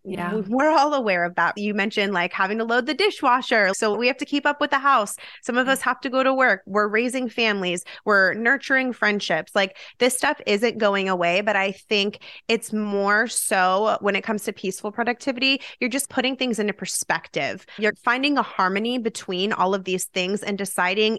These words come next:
Speaker 2: in each season. And I'm a big advocate of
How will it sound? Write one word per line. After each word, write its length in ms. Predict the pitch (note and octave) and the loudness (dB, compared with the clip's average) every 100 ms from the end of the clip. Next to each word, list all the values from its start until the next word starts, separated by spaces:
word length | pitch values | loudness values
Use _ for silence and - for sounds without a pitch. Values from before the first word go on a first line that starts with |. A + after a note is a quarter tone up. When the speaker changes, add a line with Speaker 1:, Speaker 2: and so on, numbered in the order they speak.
| - | 0
Speaker 2:
in 200 | B3+ D4+ | -2 0
each 280 | D4 - | -2 -2
season. 440 | - A#3 F#3 D3+ D#3 | -2 0 2 0 -2
And 120 | F#3 | -2
I'm 140 | F#3+ | 0
a 80 | A#3+ | 0
big 460 | G#3 - G#3+ G#3+ A3 | -2 0 2 2 0
advocate 640 | F#3+ F3+ G3 F#3+ F3+ E3+ - | 0 0 -2 -6 -4 -4 -2
of 340 | F3+ F3+ E3+ | 0 2 0